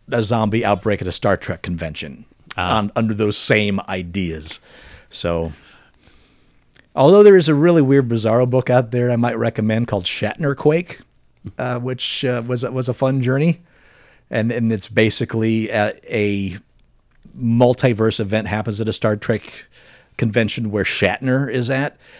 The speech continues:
Speaker 2: Mm-hmm.
Speaker 1: and then multiple versions of Shatner come into existence to fight off everything. It's biz-, it's a Bizarro book. If you're not familiar with the Bizarro, uh, sty-, of, it's, it's a subgenre of horror and science fiction,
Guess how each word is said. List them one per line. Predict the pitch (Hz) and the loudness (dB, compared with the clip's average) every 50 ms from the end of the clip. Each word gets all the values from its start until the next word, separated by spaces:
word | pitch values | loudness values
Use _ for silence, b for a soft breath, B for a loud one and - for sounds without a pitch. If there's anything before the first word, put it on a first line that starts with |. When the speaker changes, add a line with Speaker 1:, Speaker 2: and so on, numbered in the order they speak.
| B B B | B B B
Speaker 2:
Mm-hmm. | 113 110 | -2 2
Speaker 1:
and | 123 120 117 | 2 4 4
then | 120 110 107 | 4 2 4
multiple | 107 110 113 123 - - 107 120 110 | 2 2 2 2 2 2 2 2 2
versions | 95 107 104 104 101 113 107 95 | 2 2 2 2 2 0 -4 -4
of | 104 - | -6 -6
Shatner | - - 113 95 95 - - 113 110 107 117 - - _ _ _ _ _ _ _ | -4 -2 -2 -2 -2 -2 -4 -4 -4 -4 -4 -8 -14 _ _ _ _ _ _ _
come | - 117 113 | -4 -2 0
into | 113 107 - 123 | 0 -2 -2 -2
existence | 110 101 - 113 107 - - 120 110 - - - | -4 -2 -2 -4 -4 -4 -6 -8 -8 -8 -10 -8
to | - - 117 104 | -6 -4 -4 -4
fight | - - 110 104 104 107 | -4 -6 -6 -6 -4 -4
off | 107 110 - 117 | -6 -6 -6 -8
everything. | 107 107 113 110 117 117 113 B B B B B B B B B - | -8 -6 -6 -6 -4 -6 -6 B B B B B B B B B -6
It's | 127 - | -6 -2
biz-, | - 123 127 127 - | 0 -2 -2 0 0
it's | 160 160 - 202 | 0 2 4 4
a | |
Bizarro | 156 156 143 123 - 127 120 127 131 135 131 | 4 4 2 2 2 2 4 6 6 4 4
book. | 135 139 139 - - | 4 2 2 2 0
If | 101 | -2
you're | 110 110 | 0 0
not | 113 110 - | 0 -2 -2
familiar | - 113 117 117 113 110 | -2 -2 0 0 2 2
with | 107 101 - | 0 0 0
the | - 107 | -2 -2
Bizarro, | 98 107 104 92 - - 101 101 104 104 104 104 101 104 104 101 98 95 | -2 0 -2 0 0 0 0 2 2 2 4 4 4 4 4 2 2 0
uh, | 87 85 - b b b b b b | -2 -6 -10 b b b b b b
sty-, | - - - - - - 104 113 107 | -4 -2 -2 0 0 0 0 0 -2
of, | 107 98 92 90 87 98 - - - - - _ _ _ _ _ _ | -4 -4 -6 -6 -8 -12 -18 -20 -20 -20 -20 _ _ _ _ _ _
it's, | - 139 - - | -8 -6 -4 -4
it's | - 123 - | -4 -2 -2
a | 143 | -2
subgenre | 117 - - 147 131 113 101 117 120 113 117 117 117 117 | 0 2 2 2 2 2 0 0 0 0 2 0 0 0
of | 107 95 | -2 -4
horror | - - 123 117 113 110 110 | -6 -4 -2 0 0 0 0
and | 107 107 - | -2 -2 -4
science | - 104 101 98 - | -4 -6 -6 -8 -8
fiction, | - 120 107 - - 107 101 | -8 -8 -8 -8 -6 -6 -6